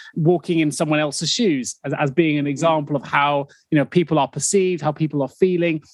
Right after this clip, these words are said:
I-, is that something that you've explored as well at Roundtable in, in utilising virtual reality to really bring diversity training to the fore and helping people understand things like unconscious bias?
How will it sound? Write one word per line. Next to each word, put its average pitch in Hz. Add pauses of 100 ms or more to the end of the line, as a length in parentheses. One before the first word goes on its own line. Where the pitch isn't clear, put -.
(140)
I-, 214
is 214
that 233
something 233
that 208
you've 196
explored 185
as 143
well 170
at 143
Roundtable 170
in, 160
in 160
utilising 156
virtual 156
reality 156
to 151 (320)
really 175 (220)
bring 180
diversity 165
training 143
to -
the 139
fore 156
and 139
helping 165
people 151
understand 143
things 156
like 160
unconscious 131
bias? -